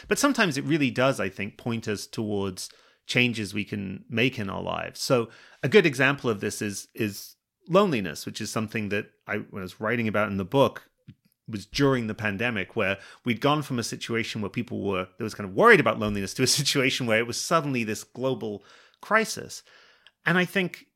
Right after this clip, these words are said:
you know, philosophical reflection on loneliness is partly about understanding the way in which, uh,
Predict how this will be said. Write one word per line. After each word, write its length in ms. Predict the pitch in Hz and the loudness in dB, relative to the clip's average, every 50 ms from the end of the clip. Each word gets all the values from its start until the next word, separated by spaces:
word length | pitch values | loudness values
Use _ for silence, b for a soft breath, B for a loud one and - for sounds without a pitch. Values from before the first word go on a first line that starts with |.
| _ _ _ _ | _ _ _ _
you 100 | - 165 | -4 -4
know, 60 | 135 123 | -2 -2
philosophical 720 | - - 214 202 185 - - 208 208 220 - - 170 147 | 0 2 2 2 2 2 2 2 2 2 0 -2 -4 -2
reflection 480 | 127 113 - - 127 - - - 120 117 | -2 -2 -4 -4 -6 -6 -6 -6 -6 -4
on 160 | 110 107 110 | -4 -2 -2
loneliness 420 | 110 110 107 104 101 101 101 - | -2 -2 -2 -4 -4 -6 -8 -8
is 120 | 120 - - | -10 -12 -12
partly 600 | - - - 185 196 - - 139 131 120 117 - | -10 -4 -2 0 0 0 -2 -2 -2 -2 -2 -4
about 520 | - 101 95 - 120 113 107 107 - - _ - | -6 -8 -8 -4 -2 -2 -2 -2 -4 -6 _ -6
understanding 760 | 123 120 123 117 110 - - - 117 120 123 117 110 107 104 | -4 -4 -4 -4 -6 -6 -6 -4 -4 -4 -2 -4 -4 -4 -4
the 100 | 101 104 | -4 -4
way 400 | 98 98 104 110 113 127 131 123 | -4 -4 -2 -2 0 2 2 2
in 200 | 110 104 98 95 92 | 0 0 -2 -2 -2
which, 540 | 92 95 95 - - - - - - - _ _ _ _ _ _ _ _ _ _ _ _ _ _ - | -2 -2 -4 -6 -8 -12 -12 -12 -12 -16 _ _ _ _ _ _ _ _ _ _ _ _ _ _ -6
uh, 340 | 110 101 95 92 98 101 | -4 -2 0 0 -2 -2